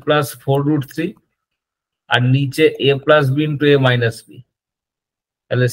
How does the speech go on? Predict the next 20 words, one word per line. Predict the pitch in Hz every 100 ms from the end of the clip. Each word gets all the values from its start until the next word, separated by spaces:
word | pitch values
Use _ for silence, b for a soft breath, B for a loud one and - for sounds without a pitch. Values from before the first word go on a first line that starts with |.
| -
সেভেন | 135 131 143 156 151 -
স্কয়ার | - 151 156 151 _ _ _ _ _ _ _ _ _ - 120
মাইনাস | 127 135 143 131 -
ফোর | 139 139 135
root | 127 -
three | 127 117 113
square। | - - - _ _ _ _ _ _ _ _ _ - 120
নিচে | 127 127 147 131
থাকছে | 139 127 147 -
সেভেন | 127 131 139 147 139
স্কয়ার | - 143 151 160 185 _ _ _ _ _ _ _ _ _ _ _ _ _ _ _ _ - 113
মাইনাস | 120 135 139 135 -
ফোর | - 131 131
root | 127 127 -
three | 113 107 104
square। | - - - 131 _ _ _ _ _ _ _ _ _ _ _ _ _ _ -
তাহলে | 120 120 - 127
ওপরে | 127 143 147 139
থাকছে | 143 - 151 143 -
সেভেন | 131 135 160